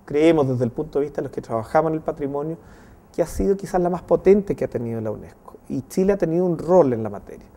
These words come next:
Primero porque es una convención que tiene ciento ochenta y siete países signatarios, o sea, se acerca ya a la universalidad.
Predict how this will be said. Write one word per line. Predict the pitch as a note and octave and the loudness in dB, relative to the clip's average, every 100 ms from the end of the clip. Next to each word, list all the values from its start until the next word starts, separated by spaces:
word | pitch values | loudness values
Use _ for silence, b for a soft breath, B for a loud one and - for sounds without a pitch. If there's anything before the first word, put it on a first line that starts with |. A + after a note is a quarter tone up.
| B B B - | B B B -6
Primero | A3 C4 D#4+ | 0 0 0
porque | - A3 - G#3+ - | -2 -4 -4 -4 0
es | G3 G3 | 0 2
una | A3+ A3 | 0 0
convención | F#3 E3 D#3+ - G3 | 2 0 0 0 0
que | G3 | -2
tiene | F3+ F3 | -2 -2
ciento | E3+ F3+ F#3 | 0 -2 -4
ochenta | F3+ E3 - | -6 -6 -8
y | |
siete | - F#3 F3+ | -4 -4 -2
países | G3+ F#3 E3+ F#3 | 0 2 0 -4
signatarios, | - E3 C#3+ C#3+ F3 C#3+ B2+ A#2 | -8 -6 -2 4 4 4 -4 -4
o | |
sea, | D#3 | -10
se | - | -8
acerca | C#3+ - F3+ - | -8 0 0 0
ya | E3+ D#3 | 0 4
a | E3+ | 4
la | E3 | 4
universalidad. | D#3 C#3+ C3 - C3 A2+ A2+ C3+ | 2 -2 -4 -4 -6 -2 0 -2